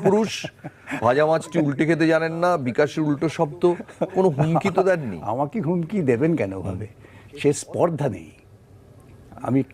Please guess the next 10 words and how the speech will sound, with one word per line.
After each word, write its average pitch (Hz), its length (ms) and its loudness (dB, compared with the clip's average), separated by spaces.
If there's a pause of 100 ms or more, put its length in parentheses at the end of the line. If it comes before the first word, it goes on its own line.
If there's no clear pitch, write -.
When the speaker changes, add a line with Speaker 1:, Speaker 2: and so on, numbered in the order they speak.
(100)
Speaker 2:
সে 156 140 0
কথা 165 200 2
বলছি 127 240 0
না। 120 100 -4
কিন্তু 170 360 0
যেটা 156 260 2
উনি 175 140 0
বলেছেন, 151 540 0 (420)
সেটা 139 220 0
কিন্তু 180 520 0